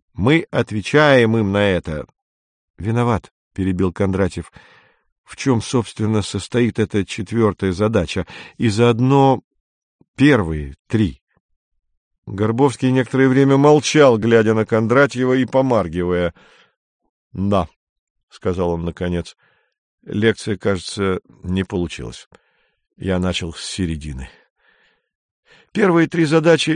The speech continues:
это, двоеточие, планетологические, астрофизические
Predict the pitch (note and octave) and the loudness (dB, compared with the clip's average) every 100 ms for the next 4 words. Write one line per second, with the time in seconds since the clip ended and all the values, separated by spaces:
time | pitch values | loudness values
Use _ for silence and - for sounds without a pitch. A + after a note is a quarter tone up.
0 | - D3 C3 C#3 C3+ C3+ - _ _ _ | 0 0 2 4 6 4 0 _ _ _
1 | _ _ _ _ D#2+ G2 F#2+ G#2 F#2 G2+ | _ _ _ _ -6 -2 -2 -2 -4 -2
2 | G2 F2 _ _ _ _ _ _ _ _ | -4 -4 _ _ _ _ _ _ _ _
3 | _ _ _ - C#3+ D3+ C#3 C3 B2+ A#2+ | _ _ _ -4 0 2 2 4 4 4
4 | G#2+ - G#2+ C#3 D#3 D#3+ D3+ _ _ _ | 0 0 -4 -2 0 -2 -6 _ _ _
5 | _ _ - B2+ B2 - G2 G#2 F#2+ A#2 | _ _ -2 0 0 -4 -6 -4 -2 -2
6 | C#3 C3 - D3 D3 | -4 -6 0 2 2